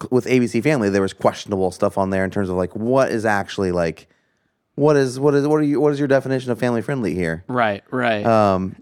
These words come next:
Speaker 2: It's
Speaker 1: it
Speaker 2: like
Speaker 1: don't,
Speaker 2: the
Speaker 1: it's not
Speaker 2: family
Speaker 1: gonna be
Speaker 2: encompasses
Speaker 1: all,
Speaker 2: lots of ages.
Speaker 1: it's not gonna be rated all G,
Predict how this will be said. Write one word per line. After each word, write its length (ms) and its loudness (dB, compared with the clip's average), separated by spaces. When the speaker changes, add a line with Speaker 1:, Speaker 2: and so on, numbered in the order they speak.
Speaker 2:
It's 80 4
Speaker 1:
it 40 8
Speaker 2:
like 60 6
Speaker 1:
don't, 100 2
Speaker 2:
the 60 0
Speaker 1:
it's 80 6
not 40 6
Speaker 2:
family 180 4
Speaker 1:
gonna 80 2
be 100 4
Speaker 2:
encompasses 380 6
Speaker 1:
all, 80 4
Speaker 2:
lots 240 4
of 100 -2
ages. 420 0
Speaker 1:
it's 60 -12
not 100 4
gonna 120 2
be 40 2
rated 300 4
all 320 6
G, 420 -2